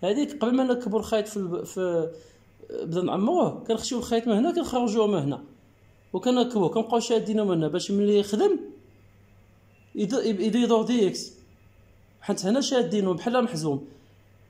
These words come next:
يعني اوتوماتيكمون الخيط كيبقى مخوف هنا في هاد الجهه، كنساليو كنقطعوا هذا عاد كنركبوه. ملي كيتسالي الخيط ال-، ال-، ديال الماك-، الخيط ديال الكانيت من الماكينه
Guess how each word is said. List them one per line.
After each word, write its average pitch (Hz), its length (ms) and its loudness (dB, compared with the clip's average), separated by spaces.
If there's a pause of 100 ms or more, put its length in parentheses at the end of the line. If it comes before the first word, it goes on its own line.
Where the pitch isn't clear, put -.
(200)
يعني 208 260 2
اوتوماتيكمون 247 680 0
الخيط 311 240 -4
كيبقى 311 520 -4
مخوف 220 500 0
هنا 165 160 -2
في 175 120 -4
هاد 147 60 -4
الجهه، 135 300 -2
كنساليو 220 420 0
كنقطعوا 254 360 -4
هذا 151 260 -2 (420)
عاد 196 120 0
كنركبوه. 202 580 -2 (540)
ملي 202 180 2
كيتسالي 214 500 0
الخيط 196 360 -2
ال-، 185 140 2
ال-، 160 440 -2
ديال 170 160 0
الماك-، 180 300 -2
الخيط 160 400 -6
ديال 160 120 -2
الكانيت 160 460 -4
من 156 420 -2
الماكينه 233 540 -2